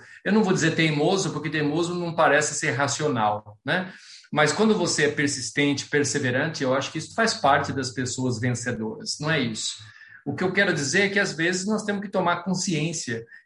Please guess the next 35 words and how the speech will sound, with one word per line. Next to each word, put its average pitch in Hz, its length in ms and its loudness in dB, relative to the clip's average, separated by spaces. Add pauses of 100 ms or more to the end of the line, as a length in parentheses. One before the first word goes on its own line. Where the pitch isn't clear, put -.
(120)
de 143 120 -2
que 170 140 -2
uma 170 200 2
meta, 147 360 2
como 131 240 -2
você 123 240 -2
falou 123 380 -2
pra 127 80 0
você 120 300 -2
mesmo, 135 340 -2
ela 139 180 -2
tem 160 140 -2
que 160 80 -6
ser 175 120 -2
revista. 160 640 -2 (480)
Essa 151 300 4
reflexão 180 920 2
de 131 100 -2
fazer, 147 480 0
de 147 400 -4 (180)
chegar 175 440 4
à 202 40 -2
conclusão 165 520 -2
de 156 120 -2
que, 156 100 0
olha, 127 300 4
ok, 180 440 2
eu 156 200 -2
quero, 180 360 4
eu 165 120 -2
tinha 196 240 -6
definido 160 480 -4
como 147 240 0
minha 139 200 0
meta, 175 520 0